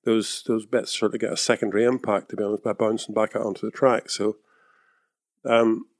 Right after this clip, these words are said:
they, they need to look at it. Does the Xylem cables need to be bigger? Do they need another one in there? If they do, is the five kilograms extra that's gonna add to the car weight, is that okay?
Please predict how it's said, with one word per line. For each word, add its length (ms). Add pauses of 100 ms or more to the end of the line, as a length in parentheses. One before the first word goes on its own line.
they, 160
they 160
need 180
to 100
look 220
at 120
it. 160
Does 240
the 80
Xylem 240
cables 300
need 120
to 60
be 80
bigger? 460 (460)
Do 80
they 60
need 100
another 260
one 140
in 160
there? 340 (220)
If 140
they 60
do, 540 (520)
is 120
the 60
five 300
kilograms 480
extra 340
that's 140
gonna 300
add 100
to 80
the 140
car 320
weight, 200
is 100
that 120
okay? 480